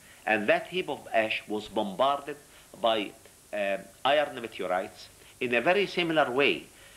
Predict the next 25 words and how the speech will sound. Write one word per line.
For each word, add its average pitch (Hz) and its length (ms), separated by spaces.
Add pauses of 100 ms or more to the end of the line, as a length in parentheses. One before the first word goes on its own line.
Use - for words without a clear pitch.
(160)
uh, 101 220
to, 113 380
uh, 101 460 (320)
uh, 87 520
iron 127 340
meteorites 107 540
that 101 220
are 95 160
reaching 110 380
our 95 140
planet 98 400
today. 82 320 (460)
But 107 200
of - 180
course, 131 320
in 101 140
the 104 100
early 110 220
stages, 107 500 (180)
it - 160
was 104 200
in 101 180
much 104 340
greater 95 280
quantities. - 640